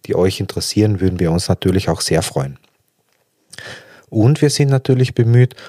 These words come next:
euch über den aktuellen Stand der Wissenschaft möglichst objektiv am Laufenden zu halten und diesen möglichst objektiv zu präsentieren. Das bedeutet auch selbstverständlich, dass wir versuchen, Fakten von persönlichen Meinungen zu trennen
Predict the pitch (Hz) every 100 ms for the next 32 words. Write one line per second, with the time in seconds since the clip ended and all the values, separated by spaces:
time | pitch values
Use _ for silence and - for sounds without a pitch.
0 | - 101 95 98 92 90 - - 113 104
1 | - 95 101 95 127 - 107 - 85 -
2 | - 82 90 107 123 117 - - 92 -
3 | - 104 104 - _ _ - - 98 76
4 | 95 120 107 117 101 101 - - 85 98
5 | 95 85 87 98 98 - 87 90 - 90
6 | - - 87 - 90 87 78 76 - _
7 | - - - - - - - - 101 107
8 | 101 107 110 87 - 92 101 - 127 -
9 | 107 - 104 - - - - - 117 104
10 | 92 - 92 - - 90 - 90 82 69
11 | - 92 110 110 - 82 82 78 76 -
12 | - 85 110 143